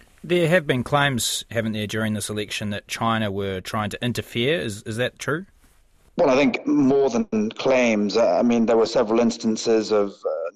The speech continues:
Speaker 2: China sending hot air balloons over the strait, something which Taiwan described as being part of China's cognitive warfare to try and influence the outcome. We also had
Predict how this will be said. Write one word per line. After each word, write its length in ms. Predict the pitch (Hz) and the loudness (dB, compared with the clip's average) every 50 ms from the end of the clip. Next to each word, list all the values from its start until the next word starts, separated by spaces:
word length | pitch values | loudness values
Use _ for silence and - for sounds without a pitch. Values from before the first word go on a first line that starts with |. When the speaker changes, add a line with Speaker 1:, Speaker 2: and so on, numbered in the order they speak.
| _ _ | _ _
Speaker 2:
China 680 | - - 127 113 113 113 113 113 113 113 131 139 139 | -2 0 2 2 4 4 4 4 4 4 2 0 -4
sending 500 | 87 - - 123 113 104 110 107 104 107 | -4 -2 0 0 2 2 2 0 0 -2
hot 360 | 104 104 127 131 117 - - 127 | -4 -2 0 0 0 0 2 4
air 160 | 120 120 117 | 4 4 4
balloons 480 | 104 117 117 120 120 120 120 117 110 | 4 2 4 4 4 4 4 2 4
over 440 | 120 117 113 110 107 113 113 113 113 | 4 4 4 4 4 4 4 4 2
the 140 | - - 110 | 2 0 -4
strait, 440 | - - - - 123 120 127 139 127 | -4 -2 -2 2 2 4 4 2 0
something 400 | - 139 120 117 - 131 117 110 | 0 -2 -2 0 0 -2 -2 0
which 280 | 110 107 - - - - | -2 -2 -2 -6 -6 -4
Taiwan 400 | - 127 123 117 120 120 117 113 | 0 2 2 4 4 4 4 2
described 520 | 110 107 - - 139 120 117 117 113 107 | 2 0 0 0 2 2 2 2 2 0
as 120 | 110 104 104 | -2 -2 -2
being 360 | - - 113 113 113 107 110 - - - - - - - - - _ _ | 0 0 2 2 2 0 -2 -6 -12 -20 -20 -20 -20 -20 -20 -20 _ _
part 180 | - 135 127 120 | 0 2 4 4
of 140 | 123 107 - | 4 2 0
China's 380 | - 135 123 120 117 110 - - - | 0 0 2 4 4 2 0 -2 -4
cognitive 680 | - - 143 139 135 135 127 - 127 123 117 104 - - | 0 0 0 0 0 -2 0 2 2 2 2 2 -2 -8
warfare 720 | 127 120 131 143 147 147 143 123 - - 127 120 123 120 117 | -4 2 4 6 6 6 4 4 2 2 4 4 6 4 4
to 100 | - - | 2 -2
try 200 | - - 123 117 | -4 -2 0 2
and 100 | 113 120 | 2 2
influence 480 | 131 135 123 - 135 123 120 120 - | 2 2 0 2 2 2 2 2 0
the 180 | - - 120 123 | -2 -2 0 2
outcome. 480 | 123 123 123 123 - - 135 127 127 120 | 4 4 2 2 0 0 2 2 4 4
We 120 | 117 120 | 4 4
also 280 | 123 120 - - 120 113 | 4 2 4 2 2 2
had 320 | 107 127 127 117 113 - | 4 2 2 2 2 0